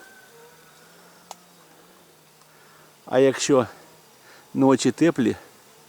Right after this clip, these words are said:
а земля волога, то ось ці ось капелюшки,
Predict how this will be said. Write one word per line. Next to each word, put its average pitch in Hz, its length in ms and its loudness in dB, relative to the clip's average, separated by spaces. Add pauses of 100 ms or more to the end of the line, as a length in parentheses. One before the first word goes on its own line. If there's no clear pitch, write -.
(640)
а 120 200 -2
земля 120 400 4
волога, 120 480 2 (1120)
то 139 180 2
ось 131 220 0
ці 139 220 4
ось 131 200 2 (680)
капелюшки, 151 680 4